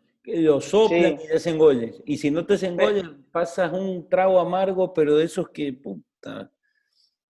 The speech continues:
Speaker 1: te
Speaker 2: Para
Speaker 1: dejan
Speaker 2: que veas,
Speaker 1: Uf.
Speaker 2: para que veas lo bien que anda Burray,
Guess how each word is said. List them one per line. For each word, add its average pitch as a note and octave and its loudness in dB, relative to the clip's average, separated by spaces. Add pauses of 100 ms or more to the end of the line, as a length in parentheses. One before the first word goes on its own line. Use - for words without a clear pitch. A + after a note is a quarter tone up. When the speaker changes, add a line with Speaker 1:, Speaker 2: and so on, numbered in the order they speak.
(160)
Speaker 1:
te B2 -6
Speaker 2:
Para D#3+ 4
Speaker 1:
dejan E3 0
Speaker 2:
que D#3+ -4
veas, F3 0
Speaker 1:
Uf. F3 -10
Speaker 2:
para D#3+ -4
que D#3 -4
veas F3+ -2
lo F#3 -2
bien E3 -4
que F#3+ -6
anda D#3+ -2
Burray, G#3 -2